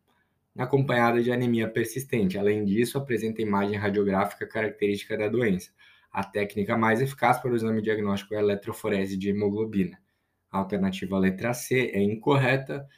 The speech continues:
Fraturas vertebrais secundárias não justificariam as crises álgicas,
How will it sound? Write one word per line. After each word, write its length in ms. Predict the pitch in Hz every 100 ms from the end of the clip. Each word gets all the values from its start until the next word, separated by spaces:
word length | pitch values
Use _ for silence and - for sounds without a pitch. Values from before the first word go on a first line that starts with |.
| _ _
Fraturas 480 | - 139 135 131
vertebrais 560 | 127 131 127 120 113 113
secundárias 640 | - - 117 107 107 110
não 320 | 104 113 131
justificariam 920 | 135 131 - 117 - - 120 110 117 117
as 140 | 110
crises 420 | - 113 110 107
álgicas, 560 | 107 110 101 - 90